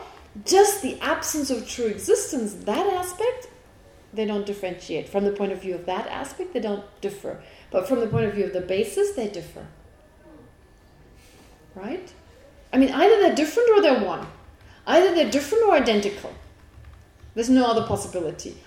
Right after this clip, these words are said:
Are they identical? No. So then they're different.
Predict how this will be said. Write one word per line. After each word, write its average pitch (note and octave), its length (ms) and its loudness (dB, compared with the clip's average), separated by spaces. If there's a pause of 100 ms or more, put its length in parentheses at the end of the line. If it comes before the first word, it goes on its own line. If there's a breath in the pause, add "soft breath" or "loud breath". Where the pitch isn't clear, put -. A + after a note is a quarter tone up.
(120)
Are B3 120 2
they C4 160 6
identical? E4+ 500 -2 (1000)
No. F#3 240 -10 (340)
So F3 120 -14
then G#3+ 140 0
they're F#4+ 140 4
different. G#4 400 2